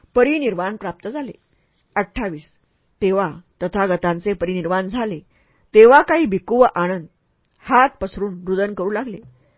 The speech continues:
काही तर दुःखातिशयाने जमिनीवर गडबडा लोळू लागले व म्हणू लागले, "तथागतांना फारच लवकर परिनिर्वाण आले. या सुखी माणसाने फार लवकरच जीवनत्याग केला.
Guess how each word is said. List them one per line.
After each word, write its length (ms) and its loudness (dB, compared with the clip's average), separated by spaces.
काही 360 4
तर 100 2
दुःखातिशयाने 960 -2
जमिनीवर 540 4
गडबडा 460 6
लोळू 180 6
लागले 300 -4
व 120 -2
म्हणू 220 -2
लागले, 400 -4
"तथागतांना 760 4
फारच 460 -2
लवकर 320 -2
परिनिर्वाण 500 -4
आले. 180 -8
या 240 8
सुखी 340 -6
माणसाने 480 -4
फार 340 8
लवकरच 440 4
जीवनत्याग 580 -2
केला. 180 -10